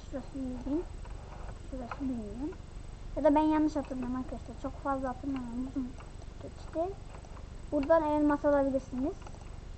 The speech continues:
Burada kaç tane pet açtığınızı gösteriyor. Bende bu petler vardı. Ama şimdilik yok. Çünkü geçti. İçerisinde arkadaşlar şu petin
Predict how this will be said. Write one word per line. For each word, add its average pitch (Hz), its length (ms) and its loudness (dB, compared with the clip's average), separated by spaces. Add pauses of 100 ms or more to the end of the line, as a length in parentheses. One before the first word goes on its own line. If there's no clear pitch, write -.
(200)
Burada 285 200 4
kaç 311 180 6 (360)
tane 262 260 -2 (100)
pet 277 120 6 (1300)
açtığınızı 254 640 0
gösteriyor. 233 640 -2
Bende 240 260 -2
bu - 220 -8
petler 214 420 -2
vardı. 208 400 -6 (600)
Ama 214 80 -8 (140)
şimdilik 226 380 -10
yok. 165 100 -10 (1300)
Çünkü 262 120 -4
geçti. - 280 -6 (1800)
İçerisinde 302 380 4
arkadaşlar 330 460 6 (200)
şu 349 80 -2
petin 359 520 0